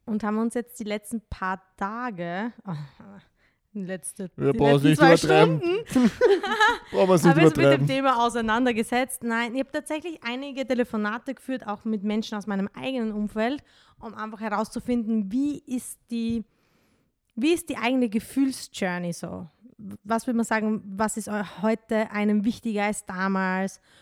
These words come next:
Speaker 1: Wo ist man vielleicht ausgeglichener? Wo schlagen Gefühle und Emotionen mehr zu als damals?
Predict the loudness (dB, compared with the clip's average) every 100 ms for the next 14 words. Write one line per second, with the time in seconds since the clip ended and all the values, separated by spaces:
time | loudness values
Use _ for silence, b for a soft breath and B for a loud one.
0 | b 0 2 2 0 -2 -2 -6 -8 -4
1 | -2 -2 -4 -8 -6 -4 -2 0 0 -2
2 | -2 -4 -2 0 0 -2 -2 -2 0 0
3 | 0 -2 0 0 2 4 2 -2 -8 -4
4 | -2 -2 -2 -4 -8 -6 -2 -2 -4